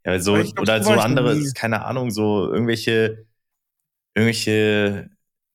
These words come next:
Speaker 1: Digga, zum Beispiel früher hab ich, hätte ich sofort die neue Playstation gehabt, Digga, ich hab nicht mal eine Playstation fünf, so, keine Ahnung.
Speaker 2: Ja.
Speaker 1: Bei TikTok so, das hab ich einfach, weil funny. Aber in der
Speaker 2: TikTok,
Speaker 1: Plattform
Speaker 2: ja, gut,
Speaker 1: TikTok,
Speaker 2: das
Speaker 1: Digga,
Speaker 2: ist
Speaker 1: gibt's ja
Speaker 2: halt
Speaker 1: auch so manche Bubbles, Digga, da wird's halt, <clears throat> Digga, das,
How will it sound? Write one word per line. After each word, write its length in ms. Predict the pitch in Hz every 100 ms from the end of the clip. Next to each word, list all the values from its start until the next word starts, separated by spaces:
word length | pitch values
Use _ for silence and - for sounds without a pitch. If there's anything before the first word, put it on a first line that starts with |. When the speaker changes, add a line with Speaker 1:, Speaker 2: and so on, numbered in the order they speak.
| -
Speaker 1:
Digga, 200 | 107 113
zum 140 | 117
Beispiel 280 | 113 120 120
früher 200 | - 127
hab 100 | 127
ich, 120 | -
hätte 120 | 123
ich 100 | 117
sofort 340 | - 110 127 131
die 60 |
neue 180 | 123 123
Playstation 540 | 120 120 123 123 117 113
gehabt, 180 | 110
Digga, 120 | 113 113
ich 80 | 117
hab 120 | -
nicht 120 | 110
mal 60 | 107
eine 120 | 101
Playstation 540 | - 110 110 95 98
fünf, 300 | - 120 120
so, 220 | - 107
keine 260 | 101 104 101
Ahnung. 240 | 104 110
Speaker 2:
Ja. 140 | 123 123
Speaker 1:
Bei 80 | 123
TikTok 460 | 123 - 143 135
so, 200 | - 127
das 200 | 117 117
hab 120 | 123 117
ich 160 | 110
einfach, 260 | 117 - 101
weil 160 | 104
funny. 460 | 101 117 127 135 143 - _ _ _ _ -
Aber 480 | 101 104 104 - - _ _ _ _
in 220 | 135 180 180
der 100 | 143
Speaker 2:
TikTok, 220 | 180 135
Speaker 1:
Plattform 220 | - 120
Speaker 2:
ja, 40 | 135
gut, 60 |
Speaker 1:
TikTok, 300 | - 143 127 120
Speaker 2:
das 80 |
Speaker 1:
Digga, 180 | - 113
Speaker 2:
ist 60 | 110
Speaker 1:
gibt's 180 | 120 -
ja 80 | 131
Speaker 2:
halt 80 | 113
Speaker 1:
auch 120 | -
so 140 | 117
manche 400 | 120 131 - 113
Bubbles, 500 | 107 120 127 131 -
Digga, 200 | 127 117
da 180 | 107 101
wird's 200 | 127 -
halt, 240 | 120 95 -
<clears throat> 240 | 107 101
Digga, 160 | 113 117
das, 300 | 110 -